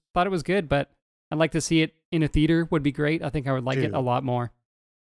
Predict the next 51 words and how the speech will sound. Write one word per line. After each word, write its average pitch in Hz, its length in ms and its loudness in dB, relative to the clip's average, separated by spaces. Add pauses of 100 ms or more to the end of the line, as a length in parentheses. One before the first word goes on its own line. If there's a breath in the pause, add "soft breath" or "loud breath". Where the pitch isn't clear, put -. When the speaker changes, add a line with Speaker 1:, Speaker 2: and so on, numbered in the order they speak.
(220)
Speaker 2:
Hundred 143 460 -2
percent. 127 480 -8 (580)
I 151 80 0
was 156 120 2
actually 190 420 2
thinking 151 360 -2
about 104 280 -2
that, 107 180 -6
where 127 100 -4
I'm 131 120 -2
like, 117 200 -4 (720)
this 233 240 -2
movie 175 400 2
needed 117 760 0 (120)
a, 139 140 2
like, 117 400 -2 (480)
independent 131 680 -2
theater 113 260 -4
treatment. 113 540 -8 (120)
Speaker 1:
Yeah. 127 280 -2
Speaker 2:
Like, 170 120 0
it 208 60 -4
would 202 140 -4
be 214 100 -4
so 220 480 -8
much 202 220 -2
fun 180 240 -4
to 165 60 -4
go 156 180 -2
into 147 160 -2
a - 20 -2
little 135 280 -2
theater 139 320 -4
and 120 100 -6
just 117 180 -14
be 139 100 -4
like, 120 200 -4 (360)
"All 349 140 0
right, 247 260 4 (300)
what 247 220 -4
you 247 40 -8
got 214 220 2
for 208 160 0
me?" 190 180 -2
And 185 120 0
it's 175 120 -4
like, 147 200 -2
they 147 160 2
got 320 140 4
a - 40 4
lot. 123 360 0